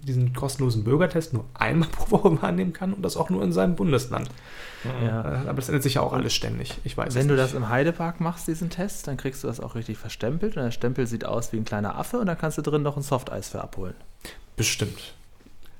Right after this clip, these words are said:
Speaker 1: Ich meine, das
Speaker 2: Dann
Speaker 1: machen sie in
Speaker 2: werden
Speaker 1: den
Speaker 2: die
Speaker 1: U S A ja auch. Da
Speaker 2: anfangen.
Speaker 1: geben sie zur Impfung, da geben sie zur Impfung ja auch Donuts und Joints aus.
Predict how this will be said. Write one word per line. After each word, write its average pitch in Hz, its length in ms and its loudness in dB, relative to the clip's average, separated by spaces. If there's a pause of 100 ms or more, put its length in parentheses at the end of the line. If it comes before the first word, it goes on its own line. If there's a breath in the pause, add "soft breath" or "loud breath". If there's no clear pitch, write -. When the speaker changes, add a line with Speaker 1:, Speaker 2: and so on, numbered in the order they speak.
(120)
Speaker 1:
Ich - 100 -12
meine, 131 80 2
das 127 100 2
Speaker 2:
Dann 135 80 2
Speaker 1:
machen 127 120 4
sie 131 60 4
in 131 60 4
Speaker 2:
werden 135 100 2
Speaker 1:
den 139 40 0
Speaker 2:
die 143 40 2
Speaker 1:
U 139 40 2
S 123 100 -2
A 143 80 6
ja 151 120 10
auch. - 20 10
Da 135 140 8
Speaker 2:
anfangen. 127 60 8
Speaker 1:
geben 135 140 8
sie 147 100 10
zur - 160 8
Impfung, 180 360 6
da 156 60 8
geben 147 140 6
sie 147 100 6
zur 143 140 2
Impfung 151 240 4
ja 147 100 4
auch 151 240 0
Donuts 139 420 2
und 131 100 0
Joints 135 340 0
aus. 120 400 -2